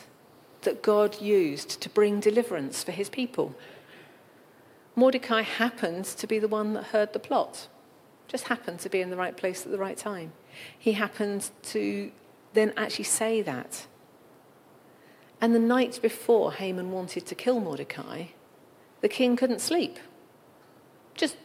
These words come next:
coincidentally. And he asked for them to read the story of what had been going on in his kingdom. Happened to be at the point in time where that was mentioned, that Mordecai had saved him. And that saved Mordecai's life.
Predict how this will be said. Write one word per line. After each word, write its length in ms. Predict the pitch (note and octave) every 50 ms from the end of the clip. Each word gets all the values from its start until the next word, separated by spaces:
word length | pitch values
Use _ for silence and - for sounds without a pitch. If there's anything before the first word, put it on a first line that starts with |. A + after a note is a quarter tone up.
| - -
coincidentally. 880 | - A3+ G#3 F#3+ E3+ - F#3 F3 E3+ D3+ D3+ D3+ - D3+ B2+ B2+ C#3 - - - - - - -
And 120 | - B3
he 140 | B3 C4 - -
asked 400 | A3+ A3 F#3+ F3+ - - - -
for 100 | - G3+
them 100 | G3 F#3+
to 140 | - G3+
read 480 | F#3+ F#3+ G#3 A3 G#3 G3 F#3+ F3 E3 - - - - - - - - -
the 80 | F#3+
story 520 | F#3+ - - - G#3+ G#3 G3+ F3+ E3+ D#3 D3
of 140 | D3+ D3
what 80 | F3 E3
had 120 | - E3
been 120 | - E3+ E3+
going 260 | E3+ F3 E3+ E3+ E3+
on 140 | F3 E3+ D#3
in 120 | C#3 C3+
his 140 | C3+ D#3 -
kingdom. 440 | - - A3+ A3+ G#3 - - - - - - - - - - - - - - - - - - - - - - - - - _ - - - - - - - - - - -
Happened 400 | - - - A3+ A3+ - G#3 G#3
to 80 | - G#3
be 320 | F#3 - A#3 G#3+ E3 - -
at 160 | F#3 F3+ -
the 60 | G3
point 340 | F#3 - G3 F#3+ F3+ - -
in 80 | F#3 E3+
time 480 | - - G3 F3+ D3 C3+ C3+ C#3+ F3 - - - - - - - - _ - _ -
where 240 | F3+ F#3 F#3 F#3 F#3
that 180 | G3 G3+ F3+
was 140 | G3 G3+ G3+
mentioned, 460 | A3 B3 C4 B3+ B3 - - D3 C#3
that 120 | C#3 D#3 F3+
Mordecai 440 | F3+ F3 F3 F3+ F3 - - F#3+
had 120 | F#3+ F#3+ F#3
saved 360 | - - B3 B3+ B3 A#3+ -
him. 160 | - - - C3 - - - - - - - - - - - - _ - - _ _ _ _ _ - - - - - - - - - _ - _ - - - - - - - - _ - - - - - - _
And 180 | - G3+ G3+ G3
that 140 | F3+ - -
saved 320 | - - E3+ D#3 D#3 -
Mordecai's 480 | E3 D#3+ D#3+ E3 D#3+ - - F3 E3+ -
life. 500 | G#3 B3 C4 C#3 C3 - - - -